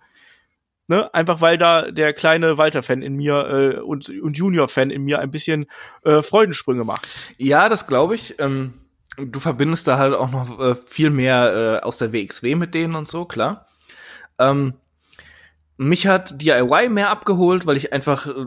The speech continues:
Speaker 2: so den ganzen Weg dieses Teams bei W W E unfassbar geil finde, wie sich das entwickelt hat. Ähm, Mustache Mountain sind sowieso cool. Und, äh, ich hatte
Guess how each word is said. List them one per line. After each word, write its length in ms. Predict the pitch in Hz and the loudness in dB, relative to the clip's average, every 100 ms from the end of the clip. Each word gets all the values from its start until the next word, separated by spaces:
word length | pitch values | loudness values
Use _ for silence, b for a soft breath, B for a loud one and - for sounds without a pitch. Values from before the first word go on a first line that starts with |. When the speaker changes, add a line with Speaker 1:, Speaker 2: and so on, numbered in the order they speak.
| - 151 | -10 -6
Speaker 2:
so 180 | 127 | -2
den 180 | 135 131 | 0 2
ganzen 380 | 127 147 156 127 | 0 0 0 2
Weg 380 | 139 160 - 160 _ _ | 2 2 -2 -16 _ _
dieses 320 | 139 143 131 - | -2 0 0 -4
Teams 420 | - 175 190 - | -6 -6 -6 0
bei 220 | 151 131 | 0 2
W 100 | 135 | 0
W 60 | 127 | 0
E 220 | 135 139 | -2 -2
unfassbar 480 | 160 139 135 - 127 | -2 -4 -6 -2 0
geil 260 | 110 131 | 2 2
finde, 460 | - 151 151 160 170 _ _ _ _ _ _ | 2 -2 0 -4 -6 _ _ _ _ _ _
wie 80 | 143 | -2
sich 120 | 139 | 0
das 180 | 160 147 | 2 0
entwickelt 400 | 143 135 143 151 | 0 -2 -2 0
hat. 340 | 143 156 - _ B B B B - | 0 -2 -4 _ B B B B -2
Ähm, 460 | 135 135 135 127 _ _ _ b b b b - | 2 2 0 -4 _ _ _ b b b b -4
Mustache 360 | 135 156 139 | -2 0 2
Mountain 240 | 156 180 147 | 2 2 0
sind 100 | 135 | -2
sowieso 320 | 127 147 208 208 | 0 0 -2 0
cool. 320 | 196 190 - _ _ _ _ _ _ _ B B B B _ - | 0 0 -6 _ _ _ _ _ _ _ B B B B _ 0
Und, 500 | 156 165 170 - - | 2 2 0 -4 0
äh, 300 | 151 151 151 - _ _ - | 2 4 2 -2 _ _ -2
ich 360 | 185 202 - - | -2 0 -6 -6
hatte 480 | 170 185 180 180 | -2 0 0 -4